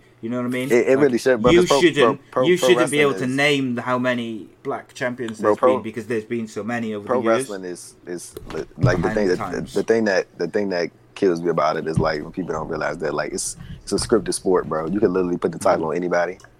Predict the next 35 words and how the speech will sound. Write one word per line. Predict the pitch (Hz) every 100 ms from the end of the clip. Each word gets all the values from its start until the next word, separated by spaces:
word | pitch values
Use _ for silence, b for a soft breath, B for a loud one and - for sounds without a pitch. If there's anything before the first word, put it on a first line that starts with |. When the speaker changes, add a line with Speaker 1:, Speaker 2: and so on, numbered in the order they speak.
| _
Speaker 2:
and | -
the | 78
fact | 80
that | 80
there's | 78
Speaker 1:
Mm-hmm. | 82
Speaker 2:
only | 80
been | 80 78
three | - 85 85 87 _ _
in, | - 80 73 _
throughout | - 85 90
the |
history | 87 87 90 85
of | 78
this | 82 -
specific | - 95 82 -
company, | 85 - 87
it's | -
Speaker 1:
Embarrassing. | - - 117 107 113
Speaker 2:
crazy. | 92 82 78 82 _ _ _ - - - _ _ _ _ _ _ _ _ _ _ _
Speaker 1:
It | - 101
is, | 107 95 -
mate. | 82 - - _ -
Um, | 117 120 110 _
Braun | 143 170 180
Strowman | - 165 151 135 120
versus | 123 120
Shane | 117 135 120 117
McMahon | 110 113 110 110 107
looks | 107 -
like | 110 95
it's | 90
shaping | - 110 - 95
up. | 90 - - _ _ _ -
Speaker 2:
Ooh. | 92 92